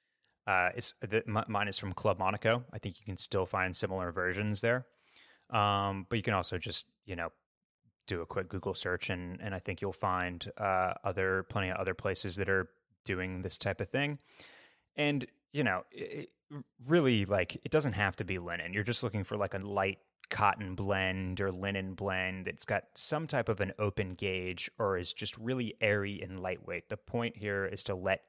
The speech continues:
air flow through. So you're getting the coverage and, and the additional layer to, like, trap body heat, but at the same time, a breeze can get through, it can cool you down, that type of thing. This is the perfect type of look for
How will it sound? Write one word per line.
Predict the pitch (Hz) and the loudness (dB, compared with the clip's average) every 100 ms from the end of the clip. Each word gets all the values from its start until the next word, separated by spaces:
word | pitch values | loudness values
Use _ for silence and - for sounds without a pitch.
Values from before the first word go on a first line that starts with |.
| - | -2
air | 90 92 | 0 0
flow | - 117 110 | 0 -2 0
through. | 120 117 117 _ _ _ _ _ _ | 0 0 -2 _ _ _ _ _ _
So | - 120 | 0 2
you're | 107 | 4
getting | 123 110 | 4 2
the | |
coverage | 107 - 107 107 107 104 - - | 0 2 4 4 2 2 -4 -4
and, | 95 95 92 92 | -4 -4 -4 -4
and | 95 | -4
the | 95 | -2
additional | 87 - 101 95 98 | -2 -2 -4 -4 0
layer | 123 117 110 107 101 | 4 6 6 4 4
to, | 101 | 0
like, | 98 92 - | 2 0 -2
trap | - 95 87 | -4 -2 2
body | 98 95 | 2 2
heat, | 92 98 95 - | 0 -2 -2 -4
but | - 92 - _ - _ _ _ _ | -6 -4 -4 _ -20 _ _ _ _
at | - | -4
the | - | 0
same | - 90 | 2 0
time, | 92 98 95 110 - | -2 0 0 0 -6
a | |
breeze | 127 180 139 | -2 2 2
can | - | 2
get | 95 85 | -2 -2
through, | - 85 | -6 -8
it | 82 | -6
can | 98 | -4
cool | - 110 | 2 2
you | 104 | 4
down, | 98 87 82 | 0 -2 -4
that | 90 | -4
type | - 95 | -4 -6
of | 92 | -8
thing. | 95 87 - - | -10 -10 -12 -6
This | 107 | -2
is | 107 | 0
the | 98 | -2
perfect | - 110 95 101 - - - _ _ _ _ _ _ _ _ _ _ _ - | -2 0 0 -2 -4 -8 -10 _ _ _ _ _ _ _ _ _ _ _ -10
type | - 120 117 | -2 -2 0
of | 117 101 | -2 -2
look | 98 110 - | 0 0 0
for | - 104 95 90 90 90 87 | -6 -2 0 2 2 2 0